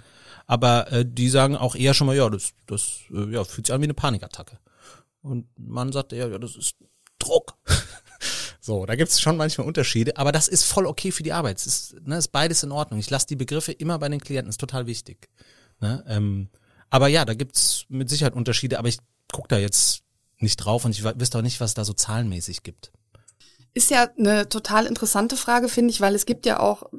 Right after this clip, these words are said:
Speaker 2: Menschen, die zum Beispiel behaupten, „Na ja, ähm, es gibt vielleicht auch mehr unsichere Frauen als Männer“, was dann mit dem Thema Erziehung zu tun hat und, und, und ähnlichen Dingen. Ähm, man wird's, glaub ich, nicht so wirklich herausfinden können, beziehungsweise ich kenn die Studie dazu nicht, aber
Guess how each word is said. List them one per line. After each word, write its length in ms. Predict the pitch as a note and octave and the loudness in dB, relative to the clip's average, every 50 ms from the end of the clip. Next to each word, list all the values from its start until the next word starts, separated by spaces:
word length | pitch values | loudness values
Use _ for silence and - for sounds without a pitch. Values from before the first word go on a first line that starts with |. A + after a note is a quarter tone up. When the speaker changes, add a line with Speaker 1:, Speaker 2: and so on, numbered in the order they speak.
| - - | -8 -4
Speaker 2:
Menschen, 300 | F#3+ F#3+ G3 - - F3+ | -2 0 0 0 0 0
die 100 | F3+ F3 | 0 0
zum 140 | - F#3 | 0 0
Beispiel 240 | F#3 F#3+ - - F#3 | 2 0 0 0 0
behaupten, 380 | F3+ F3+ F3 E3+ F3+ F3+ - F3 | -4 -2 -2 -2 -2 0 2 2
„Na 100 | E3+ E3+ | 2 4
ja, 160 | F3 E3+ E3 E3 - - - - - - - _ - | 4 2 2 -2 -8 -18 -20 -20 -20 -20 -18 _ 0
ähm, 420 | F#3 F3+ E3+ F3 E3+ E3+ - - - - | 2 2 4 2 0 -2 -6 -12 -12 0
es 140 | - - - | 0 0 4
gibt 380 | - G#3 G3+ - - F#3 F3+ | 4 2 0 0 -6 -8 -6
vielleicht 340 | - - G3 F#3 F3+ F3 - | -2 2 4 4 4 2 0
auch 120 | - - - | -8 -2 2
mehr 280 | F#3 F#3+ F#3 F3+ - | 4 4 4 4 6
unsichere 480 | A#3 A3 A3 G#3 G3+ G3+ - G3+ F#3 F3+ | 8 8 8 8 6 4 2 0 0 -2
Frauen 460 | - - - F#3 G#3 A#3+ A#3 F3+ - | -2 -2 0 0 2 2 0 0 -2
als 180 | F3 E3 - - | -4 -4 -2 -2
Männer“, 400 | D#3+ D#3+ D#3+ D#3+ D#3+ D#3+ D#3+ D#3+ | -2 -2 -2 -4 -6 -6 -8 -4
was 260 | F3 E3 E3 E3 - | -4 0 0 0 2
dann 240 | - E3+ E3+ E3+ E3+ | 2 2 2 2 2
mit 180 | F3 F3 F3 - | 2 2 2 2
dem 160 | F#3+ F3+ E3+ | 0 2 2
Thema 260 | - G3 G3+ G3+ G3+ | 2 2 2 2 2
Erziehung 500 | - G#3+ G#3+ - - A3 A3+ A3 G#3+ G#3 | 0 2 2 2 4 4 4 4 4 2
zu 100 | - G3 | 0 -2
tun 300 | F#3 - G3+ G3 F#3+ F#3+ | -2 -2 0 2 4 4
hat 180 | F#3 F#3 - - | 4 4 2 0
und, 180 | - F#3 - | -2 -4 -4
und, 180 | - - F3+ F3 | -2 -4 -4 -2
und 160 | - F#3 F3+ | -2 -2 0
ähnlichen 400 | - G#3+ A3 A#3 A3 - F#3 D#3+ | 4 4 4 6 6 4 2 4
Dingen. 320 | E3+ E3 E3 F#3 A#3 B3 - - - - - - - _ - | 2 2 2 2 0 0 -2 -10 -18 -18 -18 -18 -20 _ 2
Ähm, 280 | F#3+ F#3+ F#3 F#3 F3+ - - _ _ _ _ _ _ _ _ _ - _ _ _ _ _ _ - - _ - | 2 2 2 2 -2 -6 -12 _ _ _ _ _ _ _ _ _ -20 _ _ _ _ _ _ -20 -20 _ 2
man 160 | G3+ G3+ F#3+ | 2 4 4
wird's, 180 | G#3+ A3+ - - | 4 4 2 4
glaub 200 | B3 A#3+ A#3 A3+ | 4 4 4 6
ich, 40 | G#3+ | 4
nicht 140 | A#3+ A3+ | 4 4
so 80 | G#3 A3+ | 4 4
wirklich 220 | G#3 A#3 G#3+ - | 2 2 2 4
herausfinden 440 | A3+ G#3 F#3+ G3 A3+ - - B3+ G3 | 4 6 6 6 6 4 2 0 2
können, 180 | A3+ A#3 A#3 G#3+ | 4 4 4 4
beziehungsweise 420 | - - A3 G#3+ F#3+ G#3+ G3 F#3+ | 2 0 0 2 2 2 2 2
ich 120 | - - - | -2 -4 -2
kenn 160 | - A3 A3 | 2 4 4
die 100 | G#3+ G3 | 6 6
Studie 340 | - - C4+ C4+ B3 G#3 F3 | 6 6 6 8 8 8 6
dazu 260 | F3+ F3 F3 - E3+ | 6 2 2 2 2
nicht, 340 | E3 F3 E3 E3+ - - - | 2 2 2 0 0 0 0
aber 440 | F3+ F3 F3 E3+ F3 F3+ - - | 2 4 4 4 2 0 -2 -4